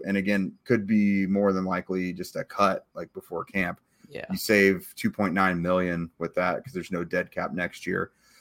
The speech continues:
Speaker 1: Uh, but those, you know, just for the s-, just for the sake of argument,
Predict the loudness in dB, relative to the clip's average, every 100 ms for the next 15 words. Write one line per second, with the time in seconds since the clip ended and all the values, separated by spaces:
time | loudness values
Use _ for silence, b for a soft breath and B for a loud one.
0 | b 6 8 8 6 6 4 2 -4 0
1 | 0 0 -2 -2 2 4 4 0 -4 -8
2 | -4 -4 -2 2 2 0 0 0 0 -2
3 | -4 -6 -16 _ -8 -2 -2 0 -2 -2